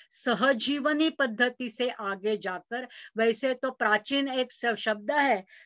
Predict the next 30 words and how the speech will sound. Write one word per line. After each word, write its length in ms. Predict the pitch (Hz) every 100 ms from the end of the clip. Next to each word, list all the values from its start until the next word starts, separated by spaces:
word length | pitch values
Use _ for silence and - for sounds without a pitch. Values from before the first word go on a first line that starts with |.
| -
जो 100 | 226
आज 340 | 214 240 226
भी 160 | 226 269
विद्यमान 600 | 233 202 240 233 233 233
है, 180 | 247 277
वो 200 | 240 226
है 180 | 226
दंपति, 1040 | 214 156 156 233 254 - 233 226 254 233 170 _ _ _ _ _
दोनों 580 | 190 269 320 330 330 311
है, 420 | 220 247 190 175 _ _ _ _ _ _ _ -
उसी 440 | 262 - - 330
प्रकार 500 | 330 320 311 311 302
से 200 | 302 302
आगे 500 | 277 240 233 233 285
जा-, 340 | 220 226 220 214
जाना 420 | 226 233 233 202
है। 280 | 214 214 196
संसार 680 | - 226 233 226 269 254 254
में 220 | 262 226
दोनों 560 | 156 247 262 285 311
मिलकर 580 | 285 240 240 240 - 320
आगे 460 | 294 262 240 240 233
जाए, 460 | - 185 185 262 - - - _
सहकार्यता 1040 | - 262 214 247 254 294 302 294 285 254
से 200 | 233 -
आगे 480 | - 202 185 170 196
जाए, 460 | 175 170 165 196 240 - - _ _ -
तो 200 | 226 220
ही 240 | 190 311
पंछी 800 | 320 247 233 226 - 269 247 226